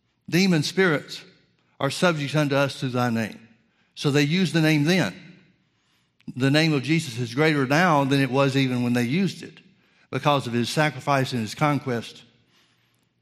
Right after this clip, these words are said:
over death. So the name of Jesus clearly has to be one of those keys. But notice in Matthew sixteen again,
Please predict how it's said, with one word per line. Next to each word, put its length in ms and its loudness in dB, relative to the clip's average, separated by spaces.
over 220 -2
death. 400 -2
So 160 0
the 140 2
name 240 6
of 100 2
Jesus 400 0
clearly 560 -2
has 280 0
to 120 -2
be 380 -4
one 200 2
of 80 2
those 220 0
keys. 480 -6
But 140 0
notice 420 0
in 300 0
Matthew 360 2
sixteen 500 -2
again, 460 -4